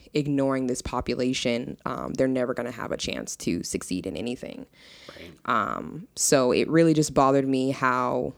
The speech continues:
Speaker 1: like, for example, I, at one point in my senior year in high school, I saw the students with disabilities, um, cleaning the cafeteria. And I thought to myself, like, "Why are they cleaning up after other people? Like,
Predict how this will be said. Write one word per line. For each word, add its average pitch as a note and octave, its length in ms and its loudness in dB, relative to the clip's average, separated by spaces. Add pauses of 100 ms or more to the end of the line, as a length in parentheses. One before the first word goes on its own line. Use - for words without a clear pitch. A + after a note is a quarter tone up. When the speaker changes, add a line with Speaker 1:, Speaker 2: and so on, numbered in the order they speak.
(180)
Speaker 1:
like, B2+ 180 0
for C#3 140 0
example, C3 600 2
I, D2 260 -2 (800)
at D#3 120 2
one D3+ 160 4
point D3 300 2
in C#3+ 60 -2
my C#3 140 0
senior C#3+ 280 2
year C3+ 120 2
in C3+ 80 0
high C#3 160 0
school, C#3 340 0
I D3+ 100 -2
saw C#3 460 0 (600)
the D#3 80 6
students D#3 320 2
with D3+ 80 0
disabilities, C#3 800 0
um, D#2 260 -2
cleaning C#3+ 320 2
the C3+ 80 -2
cafeteria. F#3 800 0 (160)
And C#3 340 0
I C#3 60 -2
thought - 220 0
to C#3 100 -2
myself, C3+ 420 -2
like, C#3 220 -4
"Why C#3 220 0
are C#3 140 0
they C3+ 440 -2 (100)
cleaning C#3 300 0
up - 180 -6
after - 240 -6
other - 140 -4
people? C3+ 500 0
Like, D#2 340 -6